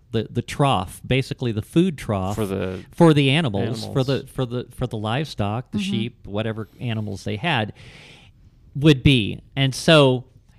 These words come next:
Speaker 1: if they were gonna have guests, often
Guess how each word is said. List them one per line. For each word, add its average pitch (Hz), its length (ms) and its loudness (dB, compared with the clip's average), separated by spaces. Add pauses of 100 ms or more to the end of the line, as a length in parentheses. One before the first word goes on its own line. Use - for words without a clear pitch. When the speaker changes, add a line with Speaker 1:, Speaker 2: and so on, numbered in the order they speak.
(160)
Speaker 1:
if 147 180 2
they 165 140 4
were 180 80 0
gonna 175 200 0
have 135 280 0
guests, 147 640 0 (720)
often 123 640 2